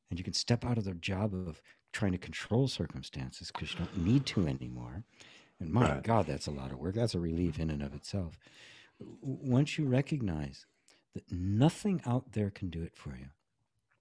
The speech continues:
Speaker 1: and that the experience of, of, of, of it is nothing more than the dog chewing the bone, tasting its own blood,
Speaker 2: Mm-hmm.
Speaker 1: that you have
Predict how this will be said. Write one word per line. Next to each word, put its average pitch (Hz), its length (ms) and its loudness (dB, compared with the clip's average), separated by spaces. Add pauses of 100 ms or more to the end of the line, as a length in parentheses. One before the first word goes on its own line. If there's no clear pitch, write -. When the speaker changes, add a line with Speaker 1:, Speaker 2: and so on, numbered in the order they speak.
(760)
Speaker 1:
and 92 220 -2
that 95 240 -2
the 101 80 0
experience 131 680 2
of, 90 240 -2 (100)
of, 85 260 -6 (140)
of, 80 200 -4 (120)
of 82 180 -2
it 85 120 -4
is 82 140 -8
nothing 98 280 0
more 90 160 2
than 82 220 -2
the 82 80 -2
dog 80 320 -2
chewing 78 260 -2
the 73 60 -4
bone, 76 300 -2
tasting 73 380 -10
its - 160 -14
own 69 200 -10
blood, 71 300 -10 (200)
Speaker 2:
Mm-hmm. 73 380 2 (300)
Speaker 1:
that 98 180 -2
you 110 360 6
have 107 300 4